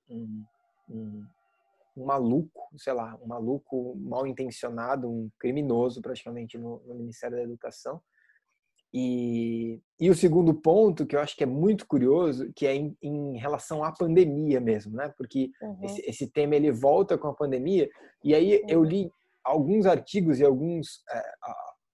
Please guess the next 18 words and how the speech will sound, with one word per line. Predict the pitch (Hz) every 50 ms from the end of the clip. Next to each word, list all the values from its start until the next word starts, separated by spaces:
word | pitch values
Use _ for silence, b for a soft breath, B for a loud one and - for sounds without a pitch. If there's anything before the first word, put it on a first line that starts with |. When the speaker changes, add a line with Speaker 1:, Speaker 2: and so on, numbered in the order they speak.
| _ _ -
Speaker 1:
algumas | - 135 127 156 160 143
notícias | 147 147 - - - 175 175 160 - 143 117
na, | 120 123 117 113 113 107 - -
na | 120 120
internet | 117 110 131 117 131 123 117 120
aqui | - - 175
muito | 160 165 202 196 -
interessantes. | 233 202 226 202 190 160 - - 160 165 185 170 156 - - _ b b b b b b b b b b b b b b b -
É, | 139 - -
umas | 175 190 214 214 190 160 139
de | 165 160
que, | - - 165
por | 165 - 190 190 185
um | 185 185 175 165
lado, | 156 143 135 135 127 123 113 113 104 - _ _ _ _ _ _ _ _ -
o | -
homeschooling | - - 156 160 156 143 - - 160 160 156 151 151 151 147 147 - _ _ _ _ _
tem | - 151 156 165 165 160